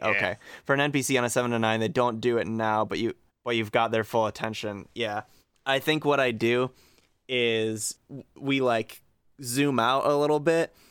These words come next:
Speaker 2: and you see that what I, what I've done, like, when I was putting my hand to my temple, what I was actually do-, 'cause I've seen nobodies before, what I was actually doing was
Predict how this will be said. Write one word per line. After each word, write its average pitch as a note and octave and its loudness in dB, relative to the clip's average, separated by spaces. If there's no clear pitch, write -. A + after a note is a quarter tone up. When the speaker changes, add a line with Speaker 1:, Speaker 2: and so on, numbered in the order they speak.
Speaker 2:
and B2+ 0
you B2+ 2
see C3+ 0
that A#2+ 0
what A#2+ 2
I, A#2 2
what B2 0
I've A#2+ 0
done, A#2+ 2
like, A2+ 0
when A#2+ 2
I A#2+ 4
was A#2 0
putting B2 0
my A2+ 2
hand A#2 0
to A#2+ 0
my A#2 2
temple, B2+ 0
what A2 2
I A2 0
was A#2 0
actually A#2+ 0
do-, A2 -2
'cause B2+ 0
I've A#2+ 2
seen B2 0
nobodies B2+ 0
before, D#3 0
what B2+ 2
I B2+ 2
was B2+ 2
actually B2+ 2
doing B2 0
was A#2 0